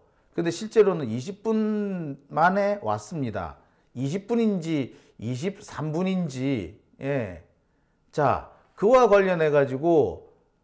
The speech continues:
어, 실제로 보도도 나옵니다. 지금 인터넷에 이재명 대표 실-, 실으러 갔던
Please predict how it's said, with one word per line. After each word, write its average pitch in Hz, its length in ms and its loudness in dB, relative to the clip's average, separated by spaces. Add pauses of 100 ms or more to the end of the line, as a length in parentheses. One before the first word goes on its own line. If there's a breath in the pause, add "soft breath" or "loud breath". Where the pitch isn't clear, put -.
(220)
어, 95 320 -10
실제로 208 400 4
보도도 185 420 2
나옵니다. 123 680 0 (600)
지금 190 320 0
인터넷에 185 1120 4
이재명 208 480 6
대표 175 880 2
실-, 185 460 -6 (260)
실으러 214 460 4
갔던 147 720 4